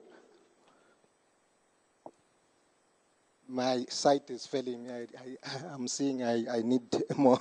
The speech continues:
more light. Okay.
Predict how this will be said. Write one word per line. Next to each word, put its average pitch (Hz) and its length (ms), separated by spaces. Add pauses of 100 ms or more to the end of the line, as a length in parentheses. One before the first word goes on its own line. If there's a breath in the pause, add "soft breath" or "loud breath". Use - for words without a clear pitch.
more 135 200
light. 123 440 (960 loud breath)
Okay. 160 540